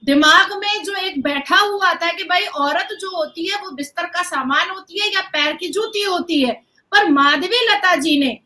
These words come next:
लोहे का चना चिबवा दिया असदुद्दीन अवैसी को, और असदुद्दीन अवैसी अपने door to door की कैंपेनिंग में टेंट वाली जिहादनों को लेकर के घूमने पर मजबूर हो चुका है और ये बताने पर और,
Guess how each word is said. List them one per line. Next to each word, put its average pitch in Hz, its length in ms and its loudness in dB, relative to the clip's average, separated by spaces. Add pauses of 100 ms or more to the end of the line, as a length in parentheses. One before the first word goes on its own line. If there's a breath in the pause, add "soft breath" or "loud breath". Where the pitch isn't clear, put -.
(200)
लोहे 320 340 8
का 415 200 0
चना 349 340 0
चिबवा 311 500 0
दिया 370 220 0
असदुद्दीन 302 600 -2
अवैसी 277 460 -2
को, 381 140 -10
और 427 80 2
असदुद्दीन 294 680 -4
अवैसी 277 440 -4
अपने 311 280 -4
door 285 280 -2
to 320 280 -8
door 285 240 -4
की - 60 -8
कैंपेनिंग 320 720 -4
में 302 220 4 (340)
टेंट 403 360 2
वाली 320 240 0
जिहादनों 277 600 2
को 403 100 -6
लेकर 285 380 0
के 415 200 -6
घूमने 330 520 0
पर 330 260 -2
मजबूर 330 440 2
हो 277 160 2
चुका 277 320 -4
है 262 220 2
और 381 200 2
ये 330 100 -2
बताने 277 540 0
पर 320 200 -4
और, 277 260 -6